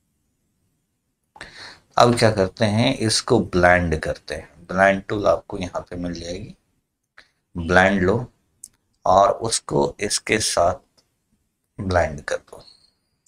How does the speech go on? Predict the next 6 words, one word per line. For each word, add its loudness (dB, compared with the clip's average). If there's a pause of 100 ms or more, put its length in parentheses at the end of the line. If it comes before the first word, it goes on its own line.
(1080)
अब 2
इसकी 0
जो 2
distance 0
है 2
इसको -4